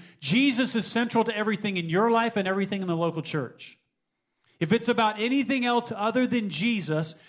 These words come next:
then it, it, then I can tell you right now, it is not about building the kingdom of God. The second thing is, is that we learned that, that, that we were instructed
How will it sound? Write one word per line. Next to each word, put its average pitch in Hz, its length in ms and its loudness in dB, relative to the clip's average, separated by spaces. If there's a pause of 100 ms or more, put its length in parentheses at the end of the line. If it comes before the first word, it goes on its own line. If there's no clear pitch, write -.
(260)
then 190 180 2
it, 208 240 -4
it, 202 200 -4
then 208 160 -2
I 196 120 2
can 196 140 -6
tell 226 160 0
you 220 180 0
right 202 240 0
now, 202 200 -2 (160)
it 202 120 2
is 180 160 -2
not 190 220 2
about 190 240 2
building 175 260 0
the 165 80 -4
kingdom 151 320 -6
of 160 80 -6
God. 180 320 -4 (1500)
The 185 80 0
second 277 400 0
thing 240 180 0
is, 208 260 2
is 185 100 -4
that 214 100 2
we 208 140 0
learned 220 320 0
that, 214 260 -4 (200)
that, 202 420 -2
that 214 120 2
we 208 140 4
were 247 160 6
instructed 220 960 0